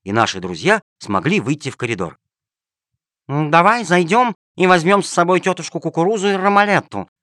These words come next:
предложила Хромоножка. "Заодно захватим и котят". Но шум разбудил стражников, и они начали обход, чтобы обнаружить виновных. Бонанита и кошка-хромоножка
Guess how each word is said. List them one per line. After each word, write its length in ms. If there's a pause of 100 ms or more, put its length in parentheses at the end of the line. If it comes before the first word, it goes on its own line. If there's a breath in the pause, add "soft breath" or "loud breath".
(120)
предложила 480
Хромоножка. 540 (240)
"Заодно 600 (160)
захватим 680
и 220
котят". 580 (640)
Но 280
шум 460 (160)
разбудил 680
стражников, 800 (280)
и 120
они 260
начали 360
обход, 480 (200)
чтобы 280
обнаружить 460
виновных. 480 (400)
Бонанита 520
и 40
кошка-хромоножка 880